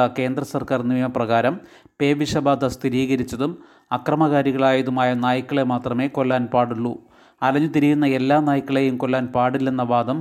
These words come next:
കേന്ദ്ര നിയമത്തിൻ്റെ അടിസ്ഥാനത്തിൽ ഹൈക്കോടതി ശരിവച്ചു. കേന്ദ്ര നിയമം തടസ്സമായി നിൽക്കുന്ന നിയമപ്രശ്നത്തിന് പരിഹാരം വേണമെന്നാണ്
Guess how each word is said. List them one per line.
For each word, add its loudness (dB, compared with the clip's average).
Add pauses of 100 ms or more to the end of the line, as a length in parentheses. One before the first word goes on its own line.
(100)
കേന്ദ്ര 0
നിയമത്തിൻ്റെ 0
അടിസ്ഥാനത്തിൽ -2
ഹൈക്കോടതി 0
ശരിവച്ചു. -2 (600)
കേന്ദ്ര 2
നിയമം 2
തടസ്സമായി 0
നിൽക്കുന്ന -2
നിയമപ്രശ്നത്തിന് -2
പരിഹാരം 0
വേണമെന്നാണ് 0